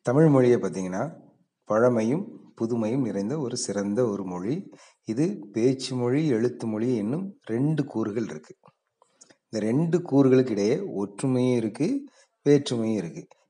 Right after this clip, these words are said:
இப்ப நம்ம பார்க்க போறது இந்த பேச்சு மொழி, எழுத்து மொழி ஆகியோருடைய நுட்பங்களை இப்ப நம்ம பார்க்க போறோம். பொதுவா மொழி அப்படின்னா என்னன்னா,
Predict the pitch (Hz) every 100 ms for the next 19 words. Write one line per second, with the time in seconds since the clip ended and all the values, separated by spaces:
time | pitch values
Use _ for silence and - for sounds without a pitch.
0 | - 104 - 185 147 117 101 98 98 90
1 | 90 90 92 90 95 92 123 156 - 123
2 | 113 131 107 110 113 110 101 107 98 95
3 | 110 165 131 117 - - 175 131 92 127
4 | 226 - - _ - 120 92 117 127 90
5 | 160 - - - _ _ _ _ _ _
6 | _ _ _ - 117 131 165 160 113 127
7 | 170 - 117 101 104 117 98 92 110 190